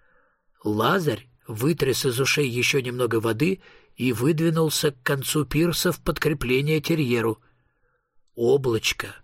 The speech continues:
уже преодолело половину пути к пирсу. На ходу оно пульсировало и кипело.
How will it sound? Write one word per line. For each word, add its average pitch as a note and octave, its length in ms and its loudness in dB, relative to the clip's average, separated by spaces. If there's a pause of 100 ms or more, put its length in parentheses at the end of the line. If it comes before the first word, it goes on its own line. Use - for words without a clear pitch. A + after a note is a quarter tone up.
(300)
уже A#2+ 340 0
преодолело B2 760 2
половину C#3 540 0
пути C#3+ 340 -2
к - 140 -8
пирсу. D3+ 560 -2 (640)
На B2 140 0
ходу C#3 360 2
оно C3+ 180 -2
пульсировало B2+ 760 0
и - 200 -4
кипело. C3 600 0